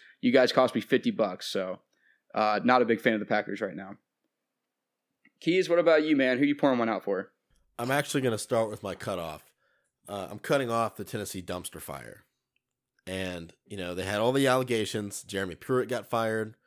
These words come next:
Speaker 2: Shortly thereafter, like, six more people on the staff got fired. Uh, you got players decommitting left and right. You get players,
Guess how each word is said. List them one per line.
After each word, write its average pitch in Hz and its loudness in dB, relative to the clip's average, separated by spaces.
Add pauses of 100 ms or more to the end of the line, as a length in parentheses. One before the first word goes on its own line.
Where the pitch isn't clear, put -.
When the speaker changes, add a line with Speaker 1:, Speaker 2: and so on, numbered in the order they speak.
(200)
Speaker 2:
Shortly 107 -4
thereafter, 104 -2
like, 87 -10
six - -8
more 123 0
people 117 -4
on 113 -4
the 104 -6
staff 104 -4
got - -8
fired. 98 -4 (640)
Uh, 85 -14
you - -12
got 98 -8
players 139 4
decommitting 135 0
left 113 -2
and 107 -4
right. 101 -4
You 90 -10
get 110 -6
players, 127 0